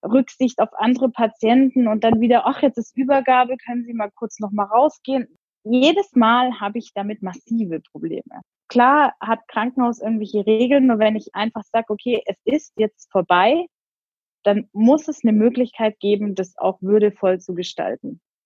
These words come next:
Und deswegen sage ich, dieses Sterbezimmer, das war wirklich, so wie du es sagst, für mich als Schwester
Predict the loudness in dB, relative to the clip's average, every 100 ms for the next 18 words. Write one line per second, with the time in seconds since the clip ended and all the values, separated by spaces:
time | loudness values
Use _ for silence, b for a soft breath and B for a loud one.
0 | -6 -2 0 0 0 2 0 0 -2 -6
1 | -4 -6 -8 0 2 2 0 -2 0 4
2 | 4 2 B B B -14 0 2 2 4
3 | 4 4 0 -2 0 2 2 0 0 0
4 | 0 -2 -2 -8 -2 2 2 0 -2 -2
5 | -2 -2 -2 -2 -2 -2